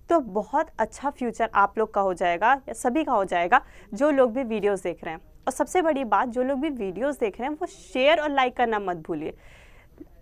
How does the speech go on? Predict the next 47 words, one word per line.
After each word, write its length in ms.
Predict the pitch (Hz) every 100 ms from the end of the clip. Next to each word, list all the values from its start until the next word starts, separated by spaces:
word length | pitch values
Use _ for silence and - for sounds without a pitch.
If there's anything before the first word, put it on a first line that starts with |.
| -
वीडियो 320 | 208 294 320 320
नहीं 260 | 247 277
पसंद 340 | 285 285 294 285
आ 80 |
रही, 140 | 285 302
अनलाइक 380 | 202 190 185 196
कर 120 | 226
दीजिए, 260 | 208 226 240 - -
कोई 240 | 277 302
बात 420 | 240 - 165 - 180
नहीं 140 | 175
है। 60 | 277
अगर 220 | 240 269
कोई 240 | - 285
भी 140 | 294 254
डाउट 340 | 165 170 -
है, 100 | 226
किसी 240 | 254 240
भी 80 | 277
तरीके 280 | 302 254 233
की 60 | 254
प्रॉब्लम 480 | 202 160 175 233
है, 80 | 269
सजेशन 480 | 269 233 226 233 302
है, 60 | 277
आप 160 | 285 -
कमेंट 280 | 320 330 311
कर 140 | 294
सकते 320 | 285 269 -
हैं, 80 | 262 262
अनलाइक 340 | 277 277 269
कर 120 | 262
दीजिए, 300 | 254 247 247
लाइक 280 | 233 208 466
कर 120 | 262
दीजिए, 260 | 226 233 254
जो 160 | 220
भी 120 | 220 302
आपको 260 | - 240
लग 180 | 208 170
रहा 140 | 185
है 60 | 214
वो 200 | 208 240
कर 160 | 196 170
दीजिए। 340 | 160 - - - - -
ठीक 140 | 320
है, 60 | 339